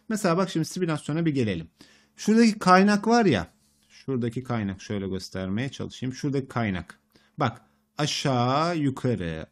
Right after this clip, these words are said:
aşağı yukarı. Şimdi bunun aşağıdan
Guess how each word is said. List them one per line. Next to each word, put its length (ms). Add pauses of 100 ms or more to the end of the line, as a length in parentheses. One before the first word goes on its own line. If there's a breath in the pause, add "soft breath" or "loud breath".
(140)
aşağı 800
yukarı. 600 (760 soft breath)
Şimdi 240
bunun 380
aşağıdan 800